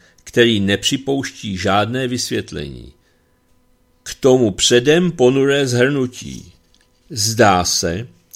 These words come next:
že sanitární zařízení představují při cestách letadlem zvláštní dodatečné riziko. Tuto bolestnou zkušenost musel prodělat Gerald Potter z Kanaky v Illinois,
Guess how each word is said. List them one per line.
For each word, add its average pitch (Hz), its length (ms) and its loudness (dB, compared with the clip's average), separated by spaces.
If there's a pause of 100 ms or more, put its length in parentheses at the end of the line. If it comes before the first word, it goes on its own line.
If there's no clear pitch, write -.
(100)
že 104 200 0
sanitární 156 880 0
zařízení 135 760 -2
představují 156 760 -2
při 123 200 -6
cestách 120 560 -2
letadlem 117 520 -2
zvláštní 120 1040 -4
dodatečné 113 960 -2
riziko. 98 480 -8 (1040)
Tuto 143 360 4
bolestnou 151 640 2
zkušenost 117 920 -2
musel 113 500 0
prodělat 165 800 -2
Gerald 135 600 -2
Potter 117 460 0
z - 180 -2
Kanaky 107 640 -4
v - 140 -16
Illinois, 90 640 -2